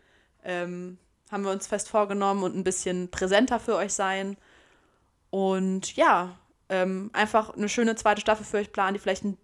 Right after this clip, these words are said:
bisschen strukturierter ist, die Abschweifer, keine Sorge, die werden euch erhalten bleiben. Ähm, ja, aber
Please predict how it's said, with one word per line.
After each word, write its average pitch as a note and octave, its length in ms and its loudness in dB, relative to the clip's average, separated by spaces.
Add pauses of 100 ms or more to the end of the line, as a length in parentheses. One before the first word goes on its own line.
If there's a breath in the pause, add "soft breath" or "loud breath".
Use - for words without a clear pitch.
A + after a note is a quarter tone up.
bisschen A3+ 360 -2
strukturierter A#3 580 -2
ist, B3+ 120 -2
die G#3+ 380 0 (180)
Abschweifer, A#3+ 520 4
keine B3+ 400 -2
Sorge, A3 380 2
die G#3 120 -6
werden G#3 300 -2
euch G#3 200 -4
erhalten G#3 400 -2
bleiben. G3+ 480 -4 (640 soft breath)
Ähm, F#3 600 -4 (300)
ja, F#3 260 6
aber F3 500 2